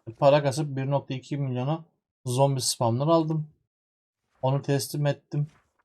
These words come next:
İkinci görevin en sonunda da, e, iskelet öldürmemi istiyordu. En sonunda bitirdim. Üçüncü görev serisine başladım. Elma toplaymış. Kabul edelim.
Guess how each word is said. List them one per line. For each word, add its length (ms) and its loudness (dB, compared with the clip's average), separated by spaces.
İkinci 340 2
görevin 320 0
en 200 2
sonunda 460 -2
da, 280 0
e, 180 -8
iskelet 440 -4
öldürmemi 400 -2
istiyordu. 380 -6
En 100 -4
sonunda 420 -6
bitirdim. 400 -6
Üçüncü 380 2
görev 240 2
serisine 580 -2
başladım. 500 0
Elma 320 2
toplaymış. 680 -4
Kabul 280 -4
edelim. 380 -6